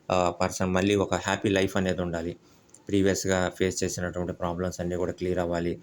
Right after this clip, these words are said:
ఒక మంచి హ్యాపీ లైఫ్‌లోకి వెళ్ళాలి అని చెప్పేసి మీరు ఏదైతే అనుకుంటూ ఉన్నారో, so, ఖచ్చితంగా జరగబోతోంది. చాలా ఆపర్చునిటీస్ రాబోతూ ఉన్నాయి. So, ఇందాక కూడా మనం, ఆహ్, టారోలో చెప్పుకున్నామండి. ఛాన్సెస్ కోసం వెయిట్ చేస్తూ ఉన్నారు.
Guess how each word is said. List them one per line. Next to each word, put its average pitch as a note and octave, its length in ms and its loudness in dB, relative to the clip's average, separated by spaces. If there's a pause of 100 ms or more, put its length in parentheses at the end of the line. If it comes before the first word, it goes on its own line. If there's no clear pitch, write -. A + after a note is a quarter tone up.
(360)
ఒక - 120 -2
మంచి F#2 320 0
హ్యాపీ F#2 280 -2
లైఫ్‌లోకి F2+ 440 -2
వెళ్ళాలి F#2 380 0
అని F2 120 -4
చెప్పేసి E2+ 360 -4
మీరు E2+ 180 -2
ఏదైతే A#2+ 320 -2
అనుకుంటూ E2 380 -4
ఉన్నారో, E2 300 -4 (420)
so, F#2 160 2
ఖచ్చితంగా F2+ 480 -2
జరగబోతోంది. E2+ 720 -2
చాలా G#2 280 4
ఆపర్చునిటీస్ G2 600 -2
రాబోతూ F2+ 420 2
ఉన్నాయి. E2 260 -4 (440)
So, - 100 0
ఇందాక G#2+ 240 4
కూడా F#2+ 160 2
మనం, F2+ 200 0 (180)
ఆహ్, E2+ 280 -4
టారోలో F2+ 340 0
చెప్పుకున్నామండి. F2 580 -4 (1000)
ఛాన్సెస్ G2+ 360 2
కోసం F#2 260 0
వెయిట్ F2 200 0
చేస్తూ F2 300 -2
ఉన్నారు. D#2+ 280 -4